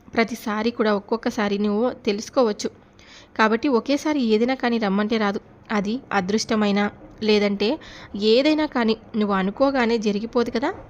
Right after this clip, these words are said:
దానికంటూ కాస్త సమయం అనేది తప్పకుండా ఉంటుంది. ప్రతి సమస్య వచ్చినప్పుడు ఆ సమస్య మనకు ఎన్నో రకాలైనటువంటి గుణపాఠాలను నేర్పిస్తుంది. మనకు తెలియని నిజాలను, అలాగే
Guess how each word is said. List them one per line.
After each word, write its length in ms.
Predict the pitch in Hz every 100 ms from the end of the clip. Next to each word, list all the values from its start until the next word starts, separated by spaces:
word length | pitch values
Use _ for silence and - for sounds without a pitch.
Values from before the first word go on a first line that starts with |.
| - - - - - - 208
దానికంటూ 720 | 220 220 220 214 220 247 294
కాస్త 460 | - - 277 -
సమయం 440 | 285 220 202 240 285
అనేది 280 | 247 220 240
తప్పకుండా 640 | 214 180 226 - 214 220
ఉంటుంది. 340 | 208 208 214 - - - - - - -
ప్రతి 220 | 226 226
సమస్య 480 | - 190 190 - 285
వచ్చినప్పుడు 580 | 233 214 220 220 220 220
ఆ 140 | 214
సమస్య 480 | 214 202 202 214 262
మనకు 440 | 240 214 226 233 - - - - - - - - - - - - 226
ఎన్నో 360 | 240 269 311
రకాలైనటువంటి 800 | 262 240 220 220 214 202 208 214
గుణపాఠాలను 800 | 226 202 214 214 208 202 196 208
నేర్పిస్తుంది. 640 | 214 202 - 220 - 202 - -
మనకు 340 | 208 202 196 202
తెలియని 460 | 214 196 208 233
నిజాలను, 580 | 240 214 220 208 202 208
అలాగే 480 | 202 196 208 208